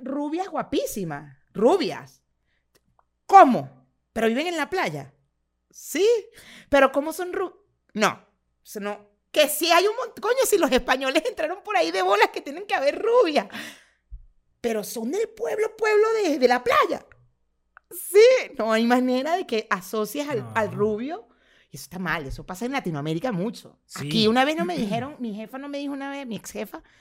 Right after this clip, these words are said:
Speaker 1: cuando fuimos a la embajada, que estaban las protestas en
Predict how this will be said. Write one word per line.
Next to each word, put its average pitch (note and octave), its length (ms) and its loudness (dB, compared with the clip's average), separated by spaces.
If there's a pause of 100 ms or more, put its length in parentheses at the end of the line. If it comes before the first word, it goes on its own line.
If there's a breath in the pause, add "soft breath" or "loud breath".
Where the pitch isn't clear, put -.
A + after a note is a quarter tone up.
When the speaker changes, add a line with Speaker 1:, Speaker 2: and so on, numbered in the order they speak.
(400 soft breath)
Speaker 1:
cuando A3+ 260 0
fuimos A#3 260 -6
a D4+ 60 -6
la A#3+ 180 -6
embajada, G3 580 -4
que C#4 80 -14
estaban G#3+ 260 -10
las C4 120 -10
protestas F#3 560 -10
en D3+ 520 -4